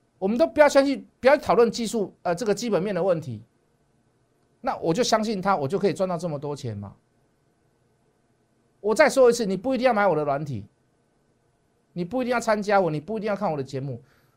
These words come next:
但是请你找到比我更好的方法跟工具，你再来放弃我，你再来放弃这个方法，你再来放弃这套工具。OK，understand，懂我的意思吗？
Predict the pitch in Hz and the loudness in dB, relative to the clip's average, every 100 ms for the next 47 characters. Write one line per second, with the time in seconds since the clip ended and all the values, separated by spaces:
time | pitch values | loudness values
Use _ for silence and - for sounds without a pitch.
0 | _ _ 370 339 349 - 269 339 277 - | _ _ 10 10 4 2 0 2 0 8
1 | 214 220 370 302 285 320 254 180 381 320 | 8 12 12 10 8 4 6 10 10 12
2 | 233 202 220 - 302 269 190 254 247 262 | 10 8 6 6 6 8 4 4 2 2
3 | 254 254 - - _ _ _ _ _ _ | 2 0 -2 -10 _ _ _ _ _ _
4 | _ _ _ _ _ _ _ - 175 226 | _ _ _ _ _ _ _ -8 -2 2
5 | 196 170 175 170 180 123 101 _ _ _ | 2 2 0 -2 -6 -6 -10 _ _ _
6 | _ _ _ 175 170 226 185 208 190 175 | _ _ _ -4 0 2 2 0 -4 -6
7 | 180 151 156 156 135 107 - _ 160 156 | -4 -4 -4 -4 -8 -10 -14 _ -10 -2
8 | 196 170 190 175 160 165 151 143 135 135 | -2 0 -4 -4 -8 -6 -4 -6 -6 -10
9 | 131 120 - _ _ _ _ _ _ - | -10 -14 -14 _ _ _ _ _ _ -12
10 | 143 170 196 196 _ _ _ 160 156 151 | -2 -2 -2 -8 _ _ _ -8 -6 -6
11 | 151 - 160 175 165 165 143 160 - 135 | -6 -6 -6 -6 -6 -6 -8 -10 -10 -10
12 | 123 | -10